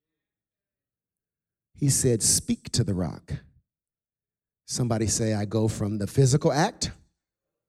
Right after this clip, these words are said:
demonstrating my confidence in a physical act, to verbal impact of my faith in God."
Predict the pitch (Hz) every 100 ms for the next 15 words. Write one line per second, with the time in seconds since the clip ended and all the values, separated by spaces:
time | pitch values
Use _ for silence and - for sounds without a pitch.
0 | _ _ _ _ _ _ _ _ _ _
1 | _ 107 131 127 110 139 131 127 127 -
2 | 147 143 151 160 - 139 135 - 160 175
3 | 202 175 247 - - - _ - - -
4 | - _ - - _ _ _ _ _ _
5 | _ _ _ _ _ _ _ _ _ _
6 | _ _ _ _ - 156 127 131 147 139
7 | - _ _ _ _ _ _ 95 156 196
8 | 190 185 185 156 143 101 - - - _
9 | _ _ _ _ _ _ _ _ _ _
10 | _ _ _ 135 131 139 131 170 143 127
11 | 127 117 101 87